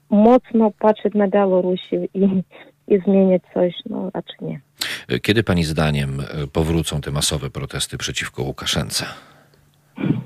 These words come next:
Speaker 1: E, kiedy Białorusini, e, zdecydują to zrobić. E, zawsze, e, była mowa, e, e,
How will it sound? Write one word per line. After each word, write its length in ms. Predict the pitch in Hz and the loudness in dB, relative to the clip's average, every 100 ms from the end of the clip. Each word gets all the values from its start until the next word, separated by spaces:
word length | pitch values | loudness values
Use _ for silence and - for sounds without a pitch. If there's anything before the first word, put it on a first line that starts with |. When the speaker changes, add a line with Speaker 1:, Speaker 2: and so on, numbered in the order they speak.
| - _ _ - - - - - - | -12 _ _ -20 -18 -18 -18 -16 -2
Speaker 1:
E, 540 | 175 160 156 156 156 175 _ 190 - | 2 4 2 0 -2 -6 _ -6 0
kiedy 180 | 175 | 2
Białorusini, 680 | 175 175 175 175 - 165 170 | 6 8 8 4 0 2 2
e, 80 | 165 _ _ _ 170 170 175 170 165 - 175 | 0 _ _ _ -2 0 2 0 0 -2 0
zdecydują 600 | 180 - 170 175 165 160 | -2 -2 2 4 4 4
to 140 | 165 | 4
zrobić. 420 | 165 170 - - - - _ - - - - - 160 | 4 2 0 -4 -8 -16 _ -20 -18 -14 -16 -8 -2
E, 220 | 156 175 - _ _ - | 0 -2 -6 _ _ 4
zawsze, 380 | 196 202 - 185 175 - | 6 6 6 6 6 4
e, 220 | 180 165 | 4 4
była 320 | 151 175 170 | 4 4 4
mowa, 600 | 170 165 151 151 160 165 - | 4 2 2 0 0 -2 -4
e, 180 | 170 | -2
e, 60 | 156 | -2